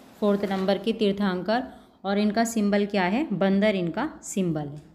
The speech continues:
अभिनंदननाथ का। क्या है इनका सिंबल? बंदर। पांचवें हैं, पांचवें तीर्थंकर हैं, ये फोर्थ नंबर के थे। पांचवें हैं श्री सुमतिनाथ, सुमतिनाथ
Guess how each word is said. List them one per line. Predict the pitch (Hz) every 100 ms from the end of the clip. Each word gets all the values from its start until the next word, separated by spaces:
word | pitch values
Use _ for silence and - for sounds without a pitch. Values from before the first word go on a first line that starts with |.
| _
अभिनंदननाथ | 180 196 214 185 160 156 151 147 131 -
का। | 151 - _ _ _ _ _ _ _ _ _
क्या | 190
है | 185
इनका | 196 214
सिंबल? | 214 208 196 233 320 - - 180
बंदर। | 180 165 151 143 - - - _ _ _ -
पांचवें | 208 226 240 262
हैं, | 269 285 285 - - _ _
पांचवें | 196 202 220 254 254
तीर्थंकर | 214 208 202 196 208 214
हैं, | 233 277 -
ये | 185
फोर्थ | 190 196 196
नंबर | 196 196 196
के | 202
थे। | 196 214 208
पांचवें | 196 208 220 233
हैं | 254 277
श्री | 277 - - 247 277 277 - - -
सुमतिनाथ, | - - 233 240 240 254 208 160 156 - - - -
सुमतिनाथ | - 240 240 220 - 185 151 143